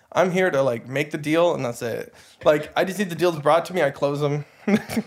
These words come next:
And, like, I'll door knock and find them, and then I'll just have my assistant do it all. We're gonna hire more assistants so we can just be pros-, prospecting.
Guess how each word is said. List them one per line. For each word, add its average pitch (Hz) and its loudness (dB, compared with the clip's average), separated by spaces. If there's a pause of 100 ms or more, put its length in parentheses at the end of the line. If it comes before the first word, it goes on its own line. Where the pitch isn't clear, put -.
(600)
And, 165 2
like, 147 2
I'll 151 2
door 160 2
knock 175 2
and 170 -6
find 160 2
them, 160 0
and 151 0
then 135 2
I'll 135 2
just 143 -10
have 139 0
my 135 -4
assistant 127 -8
do 113 -6
it 117 -4
all. 80 -8
We're 151 -2
gonna 160 0
hire 143 2
more 127 -2
assistants 104 -10
so - -6
we 113 -6
can 113 -8
just - -12 (1120)
be 147 -4
pros-, 139 0
prospecting. 101 -2